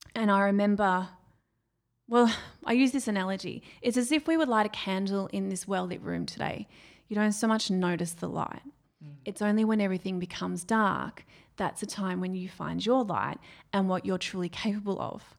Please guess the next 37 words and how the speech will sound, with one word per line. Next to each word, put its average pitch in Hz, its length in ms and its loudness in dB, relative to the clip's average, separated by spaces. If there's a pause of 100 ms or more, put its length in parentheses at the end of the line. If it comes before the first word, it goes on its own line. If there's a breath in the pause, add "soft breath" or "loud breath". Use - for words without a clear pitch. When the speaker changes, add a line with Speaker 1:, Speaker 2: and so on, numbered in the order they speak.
(320 soft breath)
Speaker 1:
And 208 160 4
that's 196 200 0
what - 140 -4
would 208 120 -2
happen 175 380 -4
next. 185 460 -4 (460 loud breath)
So - 140 2
I 220 40 8
remember 240 280 0
one 254 120 -4
of 226 80 -4
my 208 100 -2
first 202 360 -2
sessions, 185 480 -2
I 180 40 2
woke 190 280 0
up 185 280 0
and 185 100 -4
I 180 40 -4
was 180 400 -10
quite 214 280 -8
drugged 190 260 -4
out, 180 240 0
and - 120 -6
they 185 60 -4
would 190 240 -8
wheel 214 200 0
me 202 100 0
in 185 80 -2
my 180 120 -4
wheelchair, 196 440 -2
of 185 100 -10
course, 185 320 -6 (380 loud breath)
to - 100 -4
my 208 160 4
rehab 208 500 2
session. 185 520 -4